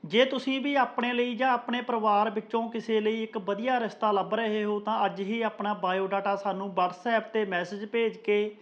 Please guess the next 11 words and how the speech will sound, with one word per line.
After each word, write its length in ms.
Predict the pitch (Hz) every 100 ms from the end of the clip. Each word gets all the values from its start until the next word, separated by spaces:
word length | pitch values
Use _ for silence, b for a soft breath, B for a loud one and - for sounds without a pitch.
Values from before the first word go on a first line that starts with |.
| B B B
ਆਪਣੇ 340 | 208 208 233
ਰਿਸ਼ਤੇ 320 | 240 220 - 226
ਦੀ 140 | 226
ਐਡ 200 | 196 180
ਪਵਾ 300 | 190 196 214
ਸਕਦੇ 360 | 214 226 233 240
ਹੋ। 240 | 254 269
ਅੱਜ 140 | 190
ਦਾ 160 | 190 214
ਨਵਾਂ 240 | 214 220
ਰਿਸ਼ਤਾ 440 | 226 220 262 262